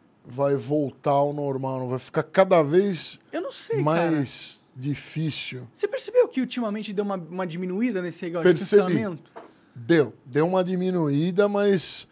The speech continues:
Speaker 1: mas vai voltar.
Speaker 2: Não vem, mas tudo bem que eu tô banido, né? Mas eu não vejo mais tanta gente me enchendo o saco, tá ligado?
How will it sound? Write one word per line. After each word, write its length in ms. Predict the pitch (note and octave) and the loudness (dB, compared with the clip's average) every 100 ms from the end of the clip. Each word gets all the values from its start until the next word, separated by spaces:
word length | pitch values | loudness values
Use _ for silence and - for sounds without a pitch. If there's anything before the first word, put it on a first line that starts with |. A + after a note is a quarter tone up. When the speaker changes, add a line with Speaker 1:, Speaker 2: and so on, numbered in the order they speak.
| _ - _ _ _ _ - | _ -20 _ _ _ _ -16
Speaker 1:
mas 400 | A#2+ C3 C#3+ A#2+ | -6 -2 0 0
vai 260 | C#3 C#3+ D3 | 4 6 6
voltar. 520 | D#3 G#3+ - C3+ F3 | 2 -2 2 0 2
Speaker 2:
Não 140 | G#4 | 0
vem, 140 | C5 F#4+ | 2 2
mas 180 | C#4+ B3+ | 0 -2
tudo 200 | D#4 F4+ | -4 -4
bem 80 | |
que 60 | A4+ | -4
eu 40 | |
tô 100 | A4+ | -4
banido, 400 | E4+ F#4 A#3 E3 | -2 0 0 -2
né? 120 | D#3+ D#3 | -6 -4
Mas 180 | F3 G3+ | -2 -2
eu 80 | |
não 100 | F4 | 0
vejo 200 | F#4 E4 | 0 0
mais 180 | D4 B3 | 2 0
tanta 240 | B3+ B3 G#3+ | -2 -2 -2
gente 300 | G#3+ G#3 G3+ | -2 -4 -6
me 80 | |
enchendo 260 | F#3+ G3 F3+ | -6 -6 -6
o 40 | |
saco, 340 | D#3+ F3 D3 - | -4 -4 -6 -8
tá 80 | C#3+ | -12
ligado? 300 | C3+ E3 | -8 -8